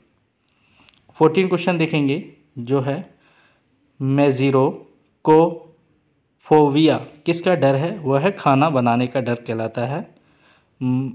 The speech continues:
मेजोरियो कॉफीविया, ठीक है।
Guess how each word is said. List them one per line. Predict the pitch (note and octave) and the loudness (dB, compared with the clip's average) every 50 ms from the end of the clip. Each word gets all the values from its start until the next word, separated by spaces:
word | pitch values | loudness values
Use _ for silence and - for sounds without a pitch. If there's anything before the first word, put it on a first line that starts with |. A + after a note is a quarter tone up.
| - - - | -12 -10 -6
मेजोरियो | C3+ C3+ C3+ C3+ B2+ A#2 C3 D3 D3 C#3+ C3+ D3+ F3 - - - - _ _ _ _ _ _ - | -2 0 2 2 2 2 2 2 2 2 2 0 -2 -4 -6 -10 -18 _ _ _ _ _ _ 0
कॉफीविया, | D3 C#3 C3 - C#3 C3+ C3+ C3+ C3 B2 A#2+ B2 A#2+ A#2 A2 G#2+ A2 - - - | 0 0 2 2 -2 -4 -4 -4 -8 -6 -6 -4 -2 -2 -4 -4 -8 -10 -10 -10
ठीक | D#3+ E3 A#3+ | -6 -6 -6
है। | C#4 C#3 | -6 -8